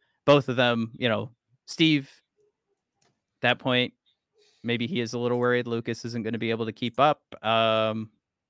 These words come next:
and then for Lucas, he's like, "No, I'm, I'm gonna get paid after these four years," but he gets paid a fair amount. But after, you know, three years, four years, I can't remember what the R F A limit would be there,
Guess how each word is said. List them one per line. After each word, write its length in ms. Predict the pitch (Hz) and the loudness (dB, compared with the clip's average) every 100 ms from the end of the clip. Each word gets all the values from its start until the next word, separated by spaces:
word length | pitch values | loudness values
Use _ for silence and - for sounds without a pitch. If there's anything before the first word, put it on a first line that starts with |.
| _ _ 120 | _ _ -4
and 140 | 123 | -2
then 100 | 120 | -2
for 160 | - 123 | -4 0
Lucas, 420 | 151 165 123 - | 0 2 -2 -2
he's 200 | 120 110 | -8 -2
like, 280 | 117 113 - | -2 0 2
"No, 120 | 135 | 2
I'm, 260 | 110 120 - | 2 -2 -4
I'm 120 | 123 | -2
gonna 120 | 139 113 | -2 -2
get 320 | 107 104 - _ _ _ _ | -2 -4 -6 _ _ _ _
paid 440 | - 139 - - - _ | -2 0 0 -8 -20 _
after 260 | 113 104 104 | -8 -8 -8
these 180 | 104 - | -10 -10
four 220 | - 104 | -10 -10
years," 360 | 104 - 127 - | -10 -14 -14 -6
but 140 | 117 - | -6 -6
he 100 | 117 | -6
gets 400 | 117 104 - - _ _ _ - | -6 -6 -12 -20 _ _ _ 2
paid 200 | 202 - | 2 2
a 60 | |
fair 260 | - 131 107 | -2 -2 -2
amount. 420 | 107 110 110 - _ _ _ _ _ _ _ _ _ _ _ _ - | -2 -4 -6 -18 _ _ _ _ _ _ _ _ _ _ _ _ -4
But 80 | 123 | 0
after, 520 | 113 - 110 107 107 | 0 -2 -2 -2 -4
you 100 | - | -6
know, 200 | 104 101 | -8 -8
three 360 | 104 - 135 120 | -10 -4 -2 -2
years, 400 | 110 107 107 107 | -2 -2 -4 -8
four 240 | - 113 | -6 -4
years, 580 | 107 104 104 104 101 - | -4 -4 -4 -6 -8 -10
I 60 | 107 | -8
can't 160 | 117 80 | -6 -6
remember 360 | 101 104 113 | -8 -8 -8
what 160 | 107 - | -8 -8
the 240 | 98 92 - | -8 -8 -6
R 160 | 107 110 | -6 -6
F 120 | - | -6
A 100 | 98 | -8
limit 280 | 101 104 92 | -8 -12 -12
would 120 | 110 | -12
be 140 | 117 110 | -10 -8
there, 300 | 98 110 | -8 -8